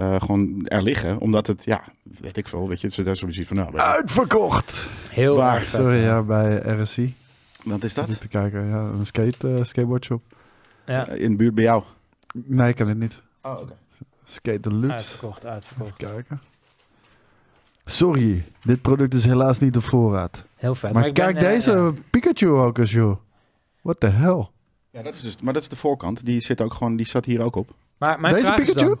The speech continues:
Speaker 3: is dit echt een ding, zeg maar? Zijn er echt veel mensen die decks kopen en ophangen puur voor de artwork? Want
Speaker 1: Ja.
Speaker 3: ik ken wel één
Speaker 1: Ja,
Speaker 3: iemand
Speaker 1: dat
Speaker 3: die
Speaker 1: is er
Speaker 3: dat
Speaker 1: ook
Speaker 3: doet,
Speaker 1: wel.
Speaker 3: maar
Speaker 1: Ja, dat is er, eh, er zijn zeker mensen, eh, die dat, eh,
Speaker 2: Ja.
Speaker 1: die dat doen.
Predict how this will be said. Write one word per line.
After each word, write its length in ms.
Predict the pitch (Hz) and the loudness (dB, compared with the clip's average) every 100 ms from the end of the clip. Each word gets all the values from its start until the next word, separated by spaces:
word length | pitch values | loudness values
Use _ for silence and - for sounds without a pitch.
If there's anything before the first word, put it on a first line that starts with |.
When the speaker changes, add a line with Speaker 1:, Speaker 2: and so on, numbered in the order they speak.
| - _ - - | -6 _ -20 -2
Speaker 3:
is 180 | 180 | 0
dit 160 | 196 214 | 2 2
echt 180 | 208 - | 2 2
een 140 | 151 | 2
ding, 220 | 151 170 | 2 2
zeg 100 | 113 | -2
maar? 160 | 113 113 | -2 0
Zijn 200 | 143 151 | 2 2
er 80 | 151 | 2
echt 200 | 147 - | 0 2
veel 160 | 170 | 2
mensen 280 | 160 156 139 | 2 0 -4
die 120 | 135 | -6
decks 260 | 131 151 - | 0 0 2
kopen 400 | 156 147 147 139 | 2 2 4 2
en 100 | 135 | 2
ophangen 460 | 143 139 131 135 123 | 0 2 2 2 0
puur 180 | 147 | -2
voor 100 | 131 | 0
de 60 | 127 | 0
artwork? 460 | 107 151 185 233 - _ | 0 -2 -2 -4 -10 _
Want 280 | 127 123 - | -4 -4 -6
Speaker 1:
Ja. 280 | - - - _ _ _ _ _ | -18 -18 -20 _ _ _ _ _
Speaker 3:
ik 140 | - 135 _ _ _ | -18 -18 _ _ _
ken 340 | 160 160 147 | 0 2 2
wel 200 | 135 143 | 2 4
één 160 | 139 151 | 2 2
Speaker 1:
Ja, 60 | 147 | 2
Speaker 3:
iemand 80 | 139 | 2
Speaker 1:
dat 100 | 131 | 2
Speaker 3:
die 80 | |
Speaker 1:
is 60 | 135 | 4
er 60 | 123 | 4
Speaker 3:
dat 80 | 151 | 2
Speaker 1:
ook 60 | |
Speaker 3:
doet, 100 | 147 | 2
Speaker 1:
wel. 80 | 95 | 0
Speaker 3:
maar 160 | 120 120 | 0 0
Speaker 1:
Ja, 220 | 190 143 - - | 0 -2 -4 -6
dat 160 | 123 117 | -4 -4
is 140 | 95 | -4
er, 120 | 92 | -6
eh, 560 | 90 90 90 90 92 92 | -2 0 0 0 -2 -4
er 60 | |
zijn 140 | 90 95 | -4 -4
zeker 260 | 101 101 | -4 -4
mensen, 320 | 110 117 117 120 | -6 -6 -6 -6
eh, 400 | 120 120 - 117 113 | -6 -8 -10 -12 -10
die 120 | 113 | -8
dat, 180 | 113 107 | -8 -8
eh, 140 | 117 113 | -8 -2
Speaker 2:
Ja. 160 | 113 | -2
Speaker 1:
die 180 | 110 110 | -2 -8
dat 160 | 107 101 | -10 -10
doen. 180 | 101 | -14